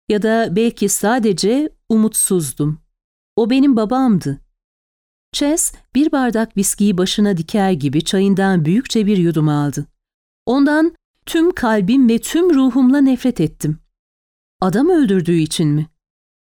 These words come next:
"Babam olduğu için. Onun mahkemesini izlemekte direnince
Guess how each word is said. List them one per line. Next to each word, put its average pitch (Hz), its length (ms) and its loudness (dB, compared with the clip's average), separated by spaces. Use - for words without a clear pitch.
"Babam 202 300 0
olduğu 160 340 0
için. 156 400 -2
Onun 339 280 2
mahkemesini 285 640 0
izlemekte 226 640 0
direnince 220 640 2